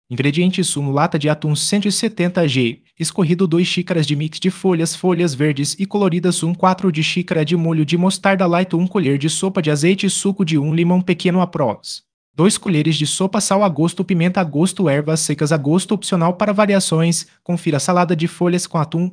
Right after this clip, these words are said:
e grão de bico. Instruções: lave bem as folhas e escorra. Abra a lata de atum e escorra o líquido. Em uma tigela, misture o atum com molho de mostarda,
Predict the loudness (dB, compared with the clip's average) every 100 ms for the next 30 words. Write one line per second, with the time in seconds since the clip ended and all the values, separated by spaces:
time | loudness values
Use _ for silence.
0 | -4 0 2 2 -2 -4 -6 -8 -18 -20
1 | _ _ -4 -4 0 -2 0 0 2 2
2 | 2 2 2 2 2 0 2 0 -2 -4
3 | -4 -2 0 0 -2 -10 -18 _ _ _
4 | 0 2 2 0 0 -4 -4 -4 -6 -4
5 | -4 -2 -2 0 0 -2 -6 -8 -8 -14
6 | _ _ -2 -2 0 0 2 2 2 0
7 | -2 -2 -2 -4 0 0 2 -2 0 0
8 | 0 0 0 0 0 0 0 0 -6